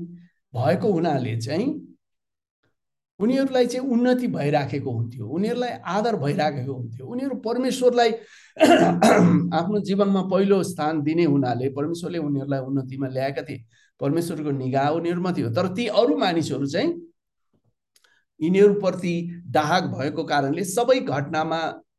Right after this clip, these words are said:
यी अरू मान्छेले चलाएको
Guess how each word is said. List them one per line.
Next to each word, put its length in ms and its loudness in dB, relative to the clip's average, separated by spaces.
यी 180 -2
अरू 320 2
मान्छेले 920 0
चलाएको 920 0